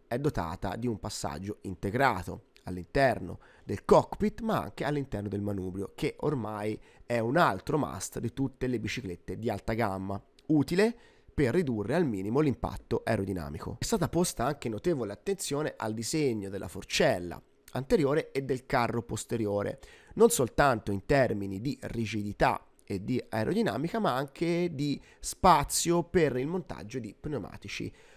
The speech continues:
abbastanza generosi. Considerate che sulla Super Six Evo è possibile installare pneumatici fino a trenta millimetri. Per quanto riguarda l'allestimento, è affidato a una trasmissione Shimano Dura-Ace D due, ma attenzione perché la guarnitura, in questo caso non di Shimano,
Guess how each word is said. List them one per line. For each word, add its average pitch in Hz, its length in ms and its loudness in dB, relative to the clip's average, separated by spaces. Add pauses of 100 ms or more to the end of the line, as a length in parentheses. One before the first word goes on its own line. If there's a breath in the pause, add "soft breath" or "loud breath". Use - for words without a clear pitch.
(160 loud breath)
abbastanza 139 720 0
generosi. 113 460 0
Considerate 131 640 0
che 104 100 -8
sulla 131 280 -2
Super 120 320 -4
Six - 340 -4
Evo 185 440 0
è 131 100 -10
possibile 113 420 -4
installare - 440 -4
pneumatici 165 500 -2
fino 190 160 0
a - 40 0
trenta 139 300 0
millimetri. 92 540 -2
Per 110 100 0
quanto 214 260 4
riguarda 143 360 4
l'allestimento, 170 640 0
è 196 40 6
affidato 139 480 0
a 135 40 2
una 120 120 -2
trasmissione 123 840 -2
Shimano 113 720 -2
Dura-Ace 113 500 0
D 113 140 -2
due, 107 420 -2
ma 120 180 -2
attenzione 147 540 0
perché - 300 -10
la 110 100 -4
guarnitura, 110 600 2
in 101 100 -8
questo - 240 -10
caso 98 520 -2
non 143 420 2
di 110 200 -6
Shimano, 139 560 -4